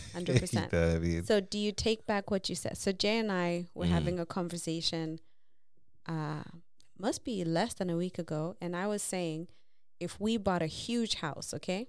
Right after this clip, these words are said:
Speaker 1: Mm-hmm.
Speaker 2: Think, like,
Speaker 1: Which we will, 'cause we're, we're prophesizing that.
Speaker 2: Yeah, we are. So if, if we bought a huge house, think acreage, you know, a
Speaker 1: Mm.
Speaker 2: few acres.
Speaker 1: Mm.
Speaker 2: 'Cause Jay doesn't like people, so we don't wanna
Speaker 1: Yeah.
Speaker 2: have neighbors that we can
Speaker 1: Yeah.
Speaker 2: see.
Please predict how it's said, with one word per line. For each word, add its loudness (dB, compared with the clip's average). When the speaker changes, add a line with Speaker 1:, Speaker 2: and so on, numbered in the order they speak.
Speaker 1:
Mm-hmm. 6
Speaker 2:
Think, 2
like, 0
Speaker 1:
Which 6
we 12
will, 8
'cause -2
we're, 2
we're -2
prophesizing 0
that. -4
Speaker 2:
Yeah, -2
we -6
are. -6
So -10
if, -6
if -6
we 2
bought 2
a 0
huge -2
house, -8
think -2
acreage, 0
you -2
know, -2
a -2
Speaker 1:
Mm. 4
Speaker 2:
few -2
acres. -6
Speaker 1:
Mm. 4
Speaker 2:
'Cause -4
Jay -2
doesn't -4
like -6
people, -8
so -2
we 2
don't 0
wanna 2
Speaker 1:
Yeah. 0
Speaker 2:
have -2
neighbors -4
that -4
we -2
can 2
Speaker 1:
Yeah. -2
Speaker 2:
see. -2